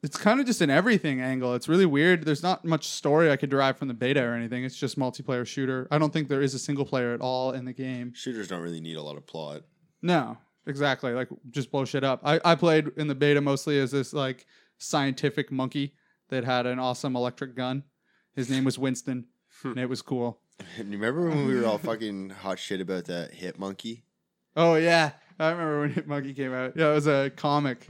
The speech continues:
Speaker 1: I don't know if you ever read it, Cody.
Speaker 3: No, I've never even heard of it.
Speaker 1: It was like a, they did a standalone issue and then another three-issue arc, I think. And
Speaker 2: No,
Speaker 1: it was,
Speaker 2: I feel
Speaker 1: it
Speaker 2: like
Speaker 1: was
Speaker 2: it was a character. I can't remember now. I feel like it was in a Deadpool comic or something.
Speaker 1: Yeah, I think there was a crossover with the two of
Speaker 2: And
Speaker 1: them
Speaker 2: then
Speaker 1: in
Speaker 2: it, that's how it
Speaker 1: Deadpool.
Speaker 2: started. And then they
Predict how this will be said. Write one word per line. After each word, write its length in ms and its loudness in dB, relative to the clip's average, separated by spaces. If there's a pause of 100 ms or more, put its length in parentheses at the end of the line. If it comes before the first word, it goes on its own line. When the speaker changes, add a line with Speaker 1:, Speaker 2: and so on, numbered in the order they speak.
Speaker 1:
I 80 -6
don't 120 -2
know 80 -2
if 100 -6
you 80 -2
ever 160 -2
read 120 0
it, 60 -6
Cody. 240 -2
Speaker 3:
No, 200 -4
I've 100 -6
never 260 -4
even 120 -8
heard 200 -6
of 120 -8
it. 180 -6
Speaker 1:
It 60 2
was 100 0
like 120 4
a, 160 6 (220)
they 140 8
did 160 10
a 20 6
standalone 680 2
issue 280 -2
and 160 -2
then 120 -2
another 360 0
three-issue 680 -4
arc, 280 0
I 60 -6
think. 400 -6 (640)
And 220 0
Speaker 2:
No, 80 8
Speaker 1:
it 100 8
was, 140 6
Speaker 2:
I 20 4
feel 60 6
Speaker 1:
it 40 6
Speaker 2:
like 100 6
Speaker 1:
was 40 0
Speaker 2:
it 60 -2
was 100 0
a 60 -6
character. 440 -2
I 120 -4
can't 180 -6
remember 220 -4
now. 220 -6
I 100 -4
feel 160 -4
like 40 -4
it 40 -4
was 100 -2
in 80 -4
a 40 -6
Deadpool 520 -4
comic 340 -10
or 40 -16
something. 200 4
Speaker 1:
Yeah, 160 10
I 80 10
think 220 2
there 160 6
was 140 4
a 60 4
crossover 580 4
with 340 0
the 180 0
two 180 -4
of 60 4
Speaker 2:
And 80 4
Speaker 1:
them 100 4
Speaker 2:
then 80 0
Speaker 1:
in 40 -4
Speaker 2:
it, 40 -2
that's 140 0
how 80 2
it 80 0
Speaker 1:
Deadpool. 40 -4
Speaker 2:
started. 420 0
And 100 -6
then 140 -6
they 160 -6